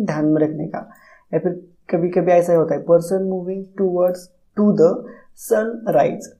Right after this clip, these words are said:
sunrise means east direction में, ठीक है, East direction में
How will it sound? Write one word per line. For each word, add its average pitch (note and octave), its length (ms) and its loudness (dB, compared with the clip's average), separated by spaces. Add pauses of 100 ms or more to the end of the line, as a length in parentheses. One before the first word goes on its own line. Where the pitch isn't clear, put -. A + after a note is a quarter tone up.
(100)
sunrise F#3 500 -2
means A#3 220 -6 (180)
east A2+ 320 -6
direction D#3+ 520 0
में, E3+ 100 -10
ठीक A#3 240 -8
है, D#4 100 -8 (680)
East F#3+ 280 -4
direction D#3 480 2
में G#3+ 340 -4